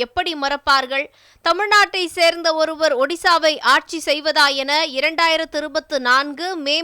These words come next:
மாதம் அமித்ஷா சீறினார். இப்போது தமிழ், தமிழர்கள் என மதுரையில் வந்து கபட வேடம் தரிக்கிறார் என்று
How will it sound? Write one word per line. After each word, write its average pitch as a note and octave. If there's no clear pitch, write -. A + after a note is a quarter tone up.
மாதம் D4
அமித்ஷா D#4
சீறினார். C#4+
இப்போது F#4
தமிழ், F#4
தமிழர்கள் F4+
என E4
மதுரையில் E4+
வந்து D#4
கபட E4
வேடம் E4+
தரிக்கிறார் D4+
என்று D4